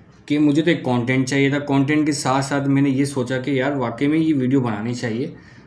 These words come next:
ताकि जो मुझ जैसे लोग हैं, अ, जो अच्छी चीज़ पहनना चाहते हैं और कम कीमत में, तो ये best है उनके लिए। तो आप, अ, बाय कर सकते हो, बाय करो।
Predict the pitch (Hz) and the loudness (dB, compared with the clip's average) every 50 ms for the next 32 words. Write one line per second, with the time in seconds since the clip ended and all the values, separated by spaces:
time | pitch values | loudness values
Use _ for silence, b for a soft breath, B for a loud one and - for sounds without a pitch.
0 | B - 117 117 120 139 131 127 120 131 139 139 131 123 127 123 160 156 156 160 | B -8 -6 -4 -2 -2 -2 0 0 2 2 4 4 2 2 2 0 2 2 2
1 | 147 135 131 127 123 120 123 123 139 160 170 170 170 - - - - 123 117 117 | 2 4 2 2 2 0 -2 -2 -2 -4 -4 -6 -8 -12 -18 -12 -8 -6 -4 -4
2 | 117 123 143 139 - 131 - - - - - 170 160 - - 147 127 123 131 131 | -4 -4 -6 -6 -8 -10 -6 -2 -2 -2 0 0 -2 -2 -2 -2 -2 0 -2 -2
3 | 117 - 131 113 107 117 139 175 170 147 139 139 131 123 - - 147 151 139 143 | -4 -4 -4 -6 -4 -6 -6 -4 -4 -4 -4 -4 -4 -6 -6 -2 -2 -2 0 -2
4 | 143 127 123 107 107 120 147 170 B B B B B B B B - - 123 143 | -2 -4 -4 -4 -6 -6 -8 -8 B B B B B B B B -8 -2 0 0
5 | 151 135 120 139 139 156 160 - - 147 135 127 120 113 113 110 107 107 107 110 | 0 0 0 2 2 2 0 0 -2 0 0 0 0 -2 -2 -4 -4 -4 -6 -8
6 | - - - - - - - - - - - - - - - 127 123 117 120 127 | -12 -16 -20 -20 -20 -20 -20 -20 -20 -20 -20 -20 -20 -10 -6 -4 -2 0 0 0
7 | 131 127 131 135 131 131 127 127 127 131 123 117 113 113 113 113 127 123 123 143 | -2 -2 -4 -2 -2 0 0 2 2 0 0 -2 -2 -2 -2 0 -2 -2 -2 -2
8 | 151 160 175 165 - - - 151 156 170 156 113 110 107 127 139 135 - 143 143 | -2 0 0 -2 -4 0 0 2 2 2 0 0 -2 -2 -2 -2 -2 0 2 2
9 | 180 208 196 202 - | 2 2 2 -2 -6